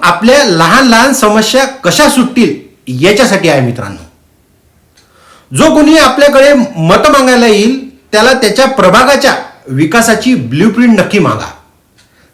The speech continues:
की तो काय करू शकतो, त्याला विकास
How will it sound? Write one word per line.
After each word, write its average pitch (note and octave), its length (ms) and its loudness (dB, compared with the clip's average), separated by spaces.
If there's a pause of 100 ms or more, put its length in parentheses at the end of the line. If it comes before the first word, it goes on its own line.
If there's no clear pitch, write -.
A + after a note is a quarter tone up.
की - 180 0
तो D#4+ 120 2
काय D#4 200 2
करू D#4 220 2
शकतो, - 500 -8 (880)
त्याला B3 180 2
विकास C4 580 0